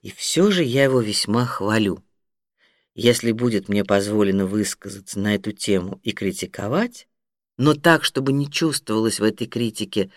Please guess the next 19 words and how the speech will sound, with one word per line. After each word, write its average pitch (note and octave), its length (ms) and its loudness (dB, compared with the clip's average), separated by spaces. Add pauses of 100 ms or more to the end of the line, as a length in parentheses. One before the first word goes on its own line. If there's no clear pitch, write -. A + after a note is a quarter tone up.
(240)
догматизирующего G#2 1500 0
поучения, E3 840 -2 (640)
то B3+ 140 6
я F#3+ 260 4
бы F3 140 0
сказал B2+ 500 0
следующее. - 880 -2 (1120)
Литературно-критический B2+ 1500 0
очерк D#3 400 -2
вообще A#2+ 480 -4
не A#2+ 160 0
должен B2+ 540 0
давать G2 380 0
оценок. F2+ 680 -4 (720)
Критик — A3+ 540 0
не C#3 140 4
оценщик. - 880 -2 (500)
Он D3 400 2
комментатор, B2+ 920 -2